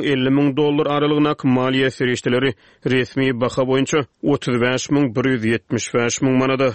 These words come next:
gara bazar bahasy boýunça takminan bir ýüz togsan beş müň, dokuz ýüz ýetmiş beş müň manada deň bolýar.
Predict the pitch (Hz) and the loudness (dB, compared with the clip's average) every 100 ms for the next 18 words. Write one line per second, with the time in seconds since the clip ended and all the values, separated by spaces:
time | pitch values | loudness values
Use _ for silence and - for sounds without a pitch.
0 | - 127 135 143 139 131 123 123 - 127 | -2 0 0 0 0 -2 -4 -4 -4 -2
1 | 127 147 131 120 135 131 131 - - - | 0 -2 -4 -4 0 0 -2 -6 -20 -20
2 | _ 131 139 139 127 - 120 117 113 120 | _ -2 0 0 -2 -2 -2 0 0 0
3 | 123 - 143 131 - - - 127 135 117 | -2 -2 0 0 -2 -2 -4 -2 0 0
4 | 117 - 120 - 131 127 - 135 127 117 | -2 -2 -6 -2 -2 -2 -2 -2 0 0
5 | 117 110 113 120 113 120 123 127 131 | 0 -2 -2 -2 0 0 0 0 -2